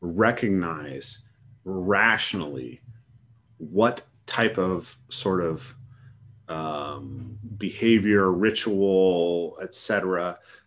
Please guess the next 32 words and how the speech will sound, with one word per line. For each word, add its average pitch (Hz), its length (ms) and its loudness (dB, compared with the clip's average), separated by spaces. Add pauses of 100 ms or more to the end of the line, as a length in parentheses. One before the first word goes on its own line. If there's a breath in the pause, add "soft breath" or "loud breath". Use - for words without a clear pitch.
um, 85 580 -6 (180)
you 110 80 2
know, 92 160 0
institution 110 800 0 (220)
is 98 160 -4
going 107 400 0
to 87 460 -4 (600 soft breath)
optimize 110 560 -2
things, - 480 -12 (600)
um, 69 480 -10 (480)
than 92 240 -6
we 85 120 -6
realize. - 840 -8 (720)
So 92 580 0
we, 101 240 -6 (140)
we 87 140 -8
have - 280 -10
to, 85 300 -4
to - 140 -12
rely 95 220 -6
on 82 60 -10
these 78 160 -8
things. 73 200 -16
And - 120 -18 (2000 soft breath)
so - 140 -2
when 117 100 6
I 139 60 8
look 127 200 6
at 95 280 -2
John's 104 300 0
project, - 580 -10
right, 82 240 -10